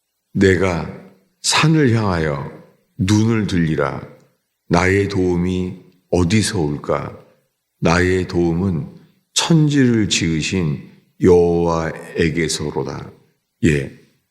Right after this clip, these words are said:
내가 산을 향하여 눈을 들리라. 하나님에 대한 것을 들어본 적도 없는 탈북민이 어떻게 밤중에 산에 가서 하늘의 하나님을 바라면서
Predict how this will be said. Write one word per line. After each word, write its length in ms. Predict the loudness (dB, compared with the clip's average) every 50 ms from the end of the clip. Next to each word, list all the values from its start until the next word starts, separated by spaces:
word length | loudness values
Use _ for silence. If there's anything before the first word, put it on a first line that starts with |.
| _ _ _ _ _ _ _ _ _ _ _ _ _ _ _ _
내가 400 | 2 2 2 2 2 0 0 -2
산을 440 | -2 0 0 0 0 2 2 2 2
향하여 640 | 2 0 0 -2 -2 -2 -4 -4 -6 -8 -10 -8 -4
눈을 360 | 0 2 2 2 2 2 0 0
들리라. 460 | -2 -2 -2 -4 -4 -6 -8 -8 -10 -16 -20 _ _ _ _ _ _ _ _ _ _ _ _ _ _ _ _ _ _ _ _ _ _ _ _ -2
하나님에 540 | 2 4 4 4 4 4 2 0 0 0 2
대한 340 | 2 2 2 2 0 -2 -2
것을 360 | -2 -2 -4 -6 -6 -8 -6
들어본 440 | -2 0 2 2 2 0 0 0 0
적도 340 | 0 -2 -2 -4 -4 -4
없는 440 | -4 -2 -2 -4 -4 -4 -6 -8 -10 -16 _ _ _ _ _ _ _
탈북민이 800 | -2 0 2 2 2 2 2 2 0 0 -2 -4 -6 -8 -10 -12 -16 _ _ _ _ _ _ _ _ _ _ _ _
어떻게 720 | 2 2 4 4 2 -2 -2 -4 -4 -4 -4 -6 -8 -12 -18 -20 -20 _ _ _ _ _ _ _ _ _ _ _
밤중에 600 | 0 2 4 4 4 2 0 -2 0 -2 -2 -2
산에 380 | -4 -2 -2 0 0 0 0
가서 680 | 0 0 -2 -2 -2 -2 -2 -2 -4 -6 -10 -12 -16 -20 _ _ _ _ _ _ _ _ _ _ _ _ _ _ -4
하늘의 500 | 0 4 4 6 6 6 4 4 2 2
하나님을 540 | 0 -2 -2 -4 -4 -4 -2 -2 -2 -2 -4
바라면서 920 | -4 -4 -2 -2 0 -2 -2 -2 -4 -4 -4 -4 -4 -4 -6 -12 -18 -20